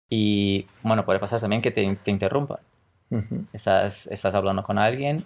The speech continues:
Speaker 1: y te sacan a bailar o sacan a otra persona a bailar. Y a veces sí que la persona va a decir, "Ma-, mira,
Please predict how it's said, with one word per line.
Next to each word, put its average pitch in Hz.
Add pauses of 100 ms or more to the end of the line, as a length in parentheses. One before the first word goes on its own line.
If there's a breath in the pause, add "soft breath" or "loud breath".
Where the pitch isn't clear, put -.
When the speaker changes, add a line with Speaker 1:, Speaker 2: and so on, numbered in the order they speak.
(160)
Speaker 1:
y 92 (120)
te 95
sacan 87
a -
bailar 120
o 98
sacan 92
a 90
otra 92
persona 92
a 90
bailar. 113 (840)
Y 110
a 98
veces 110
sí 123
que 120
la -
persona 104
va 98
a -
decir, 95
"Ma-, 98
mira, 101